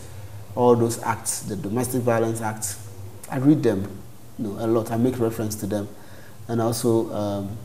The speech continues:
the Constitution of Ghana, I read it a lot. You know, the provisions that, especially the provisions that governs, um, children and education and all of that. I also read policies, so almost every policy that,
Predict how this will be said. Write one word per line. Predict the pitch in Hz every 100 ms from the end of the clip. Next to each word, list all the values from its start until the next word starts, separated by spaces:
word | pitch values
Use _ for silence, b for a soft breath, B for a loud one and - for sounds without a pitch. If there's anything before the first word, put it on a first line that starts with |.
| - -
the | 120
Constitution | 127 120 208 208 214
of | 139
Ghana, | 160 190 123
I | 101
read | 110 131
it | 117 113
a |
lot. | 113 139 - - - -
You | 95
know, | 95 - - B B B B B
the | -
provisions | 110 110 131 123 127 123
that, | 117 117
especially | - 135
the | 131 117
provisions | 120 123 123 127
that | 120 113
governs, | 113 107 110 110 113 - 98
um, | 98 98 104 110 - - - -
children | - 117 113 113 113 113 104
and | 104 98 98
education | 98 104 - 107 107 110 107 107
and | 104
all | 104 104
of | 101
that. | 101 98 - - - - - - - - B B B B -
I |
also | 120 131
read | 117 117 -
policies, | 123 120 - 147 - - -
so | - 117
almost | 104 101 123 123 127
every | 120 123
policy | 123 110 110 117
that, | 113 113